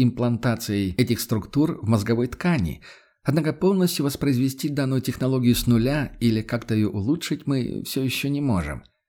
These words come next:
"Я прекрасно это знаю". И не хотел бы в очередной раз тратить время на выслушивание причин, оправдывающих ваше бессилие в данной области, господин Мун,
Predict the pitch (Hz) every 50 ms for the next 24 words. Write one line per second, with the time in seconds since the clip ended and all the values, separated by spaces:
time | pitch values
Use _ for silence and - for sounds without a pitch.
0 | _ _ - - 120 143 147 147 - - 175 160 165 - - - 104 107 117 127
1 | 135 135 - - 143 143 - - 104 101 101 101 - 113 92 87 87 82 76 67
2 | 58 55 55 52 - - - - - - - - - - - 131 139 143 131 -
3 | 123 - - 156 156 147 147 127 120 123 120 - 135 120 123 120 127 139 131 127
4 | 131 135 127 113 - - 120 120 117 110 - - 92 - 98 104 113 135 143 139
5 | 123 107 92 - - - - _ _ - 107 110 104 117 - - - 143 131 -
6 | 123 117 117 113 107 107 - - 95 101 90 - - - 156 143 127 98 - -
7 | - - - _ - 107 - - - 127 139 127 120 117 101 107 104 98 - -
8 | 85 - - 101 104 - - 95 90 92 90 - - - 143 143 135 123 101 87
9 | 90 107 107 113 117 117 - 123 131 127 104 87 85 80 - - - 80 85 87
10 | 87 - - 87 85 78 87 87 90 90 92 87 76 67 62 57